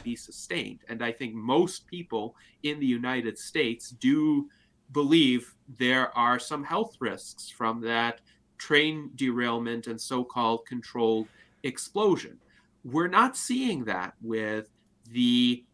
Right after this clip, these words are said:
chemtrails, the, the allegation of chemtrails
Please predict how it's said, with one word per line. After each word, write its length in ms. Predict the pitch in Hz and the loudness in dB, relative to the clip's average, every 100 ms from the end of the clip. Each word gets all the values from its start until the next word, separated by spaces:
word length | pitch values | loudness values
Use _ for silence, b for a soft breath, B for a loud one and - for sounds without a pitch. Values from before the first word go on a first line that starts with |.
| - | -2
chemtrails, 960 | 180 202 190 - - 139 123 113 - - 165 | 2 2 -2 -8 -2 0 2 0 -4 -10 -2
the, 400 | 147 135 127 - _ _ - | 0 0 -4 -8 _ _ -14
the 280 | 127 135 131 | 0 2 6
allegation 680 | 143 139 127 156 175 165 131 | 6 6 4 4 2 -4 -4
of 140 | 117 | -6
chemtrails 960 | - 139 127 - 123 113 107 135 117 | -6 -6 -6 -6 -2 0 0 -2 -2